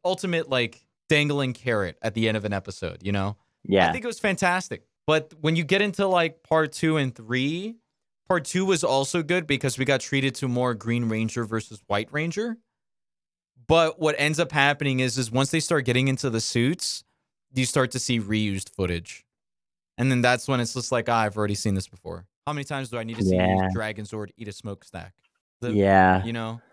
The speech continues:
Speaker 1: Part two ends, though, pretty nicely where they tease the Dragon Zord because he's got the Green Ranger power, and so he's doing the, like, dragon flute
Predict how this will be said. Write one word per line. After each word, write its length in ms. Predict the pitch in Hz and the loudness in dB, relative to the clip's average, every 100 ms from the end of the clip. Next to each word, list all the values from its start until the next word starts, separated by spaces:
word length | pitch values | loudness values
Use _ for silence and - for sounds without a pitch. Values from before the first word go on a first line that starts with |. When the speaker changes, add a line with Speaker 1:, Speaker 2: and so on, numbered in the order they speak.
| _ | _
Speaker 1:
Part 220 | 214 233 | 0 0
two 300 | 233 220 277 | 0 -2 0
ends, 360 | 233 165 156 139 | 0 0 0 0
though, 400 | 147 139 131 120 _ _ _ - | 0 2 0 -4 _ _ _ -2
pretty 180 | 175 151 | 0 2
nicely 420 | 139 143 - 139 | 0 -2 -2 -4
where 640 | 117 123 120 120 110 98 _ _ - | 0 0 2 0 -2 -8 _ _ -2
they 180 | 147 | 0
tease 280 | 143 180 165 | 0 -2 -2
the 100 | 147 | -2
Dragon 360 | 117 123 123 110 | 2 2 2 0
Zord 320 | 101 90 82 _ _ _ _ | -4 -8 -10 _ _ _ _
because 540 | 139 131 147 135 131 | -2 2 2 2 0
he's 180 | - 170 | -2 -4
got 260 | 135 165 180 | 2 0 2
the 80 | 165 | -4
Green 280 | 139 160 | -2 -2
Ranger 320 | 143 143 156 180 | 0 0 -2 -2
power, 420 | 185 185 196 196 | -2 0 -2 -4
and 220 | - 123 | -6 -4
so 140 | 135 | -2
he's 200 | 120 131 | -2 -4
doing 340 | 117 135 139 131 | -2 -2 -2 -4
the, 120 | 123 | -4
like, 260 | 117 110 - _ _ _ | -2 -4 -6 _ _ _
dragon 340 | 123 123 147 | 2 2 0
flute 360 | 147 190 226 | -2 -4 -4